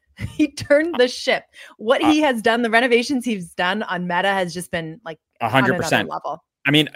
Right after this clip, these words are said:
Speaker 2: and in November, in November twenty twenty-two,
Speaker 1: <laughs>
Speaker 2: this stock was trading below a hundred dollars a share. Right now it's trading, I'm just looking right now, it's trading at four hundred and seventy-eight dollars a share. It's up since November twenty twenty-two. It's not that long ago. It's, you know, fourteen months ago.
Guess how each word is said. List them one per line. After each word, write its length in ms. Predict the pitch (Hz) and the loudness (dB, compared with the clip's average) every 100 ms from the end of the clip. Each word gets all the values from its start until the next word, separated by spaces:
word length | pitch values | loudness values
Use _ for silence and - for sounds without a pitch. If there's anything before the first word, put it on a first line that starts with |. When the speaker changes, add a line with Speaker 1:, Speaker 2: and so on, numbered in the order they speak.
| 123 - - | -16 -8 -2
Speaker 2:
and 280 | 143 131 | -2 -2
in 240 | - 151 151 | 0 2 6
November, 720 | 147 120 135 156 170 175 175 | 6 6 4 4 4 4 2
in 120 | 135 | 0
November 440 | 131 127 123 135 147 | 2 2 0 0 -4
twenty 300 | - 131 127 | -4 -6 -6
twenty-two, 680 | - - 110 - 104 101 98 | -2 -2 -2 -4 -4 -2 -4
Speaker 1:
<laughs> 40 | |
Speaker 2:
this 160 | 104 - | -4 -6
stock 400 | - 113 101 - | -4 0 0 -2
was 100 | 104 | -6
trading 340 | - 104 101 | -4 -4 -4
below 480 | 90 107 101 98 107 | -4 -4 -2 0 0
a 40 | |
hundred 220 | 104 101 98 | -2 -4 -4
dollars 360 | 92 90 92 | -4 -6 -8
a 60 | 90 | -12
share. 440 | - 92 104 151 | -6 -2 -2 -2
Right 200 | 117 110 | 0 0
now 240 | 101 107 95 | 0 -2 -2
it's 140 | - | -6
trading, 360 | - 101 98 98 | -4 -2 -2 -4
I'm 120 | 92 | -8
just 120 | - | -12
looking 200 | 98 95 | -12 -8
right 140 | 95 | -6
now, 140 | 95 92 | -4 -6
it's 120 | - | -4
trading 260 | - 104 98 | -2 -2 -2
at 100 | - | -8
four 340 | - 117 113 | -4 0 0
hundred 280 | 107 104 98 | 0 -2 -4
and 80 | 95 | -6
seventy-eight 580 | - 98 98 92 98 | -6 -6 -4 -4 -4
dollars 360 | - 113 127 131 | -4 -2 -4 -6
a 40 | |
share. 440 | 131 - 131 135 151 _ _ _ | -10 -2 -2 -2 -6 _ _ _
It's 240 | 139 151 - - | 2 2 0 0
up 400 | 127 107 98 - - | 2 4 0 -8 -10
since 480 | - 139 147 - 143 | -4 0 0 -2 -2
November 640 | 123 110 110 123 135 143 | 0 0 0 0 0 -2
twenty 260 | - 123 123 | -2 -4 -2
twenty-two. 300 | 120 127 151 | -4 -2 -2
It's 120 | - | -2
not 180 | 165 175 | -2 2
that 140 | 160 | 2
long 200 | 175 175 | 2 -2
ago. 240 | 156 101 | 0 0
It's, 180 | 92 - | 0 -6
you 80 | 139 | -8
know, 60 | 123 | -6
fourteen 500 | - 156 - 160 143 | -2 -2 -2 -4 -2
months 260 | 139 156 | -4 -4
ago. 340 | 143 95 92 | -4 0 0